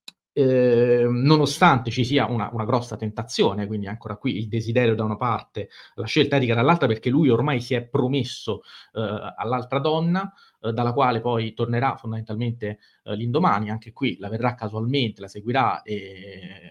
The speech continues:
la porterà a casa e trascorrerà una notte anche con lei senza che nulla succeda. Poi però in realtà ehm, si sposeranno e cinque anni dopo,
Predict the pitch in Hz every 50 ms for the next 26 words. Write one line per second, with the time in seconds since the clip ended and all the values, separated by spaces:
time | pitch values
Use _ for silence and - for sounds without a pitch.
0 | - 78 - - 113 - - 117 107 104 - - - 147 131 113 101 - - 92
1 | 92 - - 104 - - 104 - - - 107 104 113 123 120 113 110 117 120 113
2 | - 110 113 - - - 123 131 139 131 110 104 - - - 160 143 131 - -
3 | 110 120 120 135 147 135 117 113 113 185 202 190 - - 196 196 208 196 214 220
4 | 214 - - - - - _ - - - - 151 135 120 110 113 - _ _ _
5 | - 123 123 135 143 139 139 110 92 98 - _ _ _ _ _ - 92 90 -
6 | - - - - - - _ _ - - - 170 - - - 135 123 156 180 165
7 | 131 127 127 127 127 131 135 139 143 139 139 127 - - 123 127 123 - - 123
8 | 120 - - 190 180 - - 147 135 139 156 175 165 131 107 104 101 - - 117
9 | 120 123 120